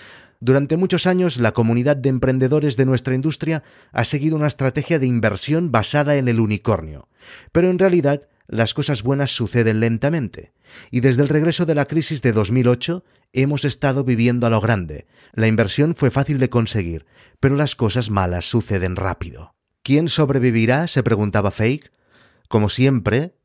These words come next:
las cucarachas, menos glamurosas pero muy resistentes. Las cucarachas han sobrevivido a la extinción de los asteroides y dinosaurios.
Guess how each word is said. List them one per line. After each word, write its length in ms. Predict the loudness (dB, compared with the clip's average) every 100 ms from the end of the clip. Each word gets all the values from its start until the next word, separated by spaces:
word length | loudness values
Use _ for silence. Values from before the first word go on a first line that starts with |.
| _
las 280 | -2 -2 -2
cucarachas, 920 | -6 -2 0 0 -2 -8 -8 -10 -18 -8
menos 420 | -2 0 0 0
glamurosas 640 | -2 0 0 0 -2 -6
pero 240 | -4 -2 0
muy 180 | 0 -2
resistentes. 920 | -4 -6 -6 -8 -10 -12 -18 -20 -20 _ -20 -20 -20 -20 -4
Las 220 | -2 0
cucarachas 480 | 0 0 0 -2 -2
han 120 | -2
sobrevivido 720 | 0 0 2 0 0 0 0
a 80 | 0
la 80 | -2
extinción 560 | -2 -4 -4 -2 -2 -2
de 80 |
los 140 | -2 -4
asteroides 640 | -4 -4 0 0 0 -2
y 80 | -2
dinosaurios. 800 | -2 -2 0 -2 -2 -8 -16 -18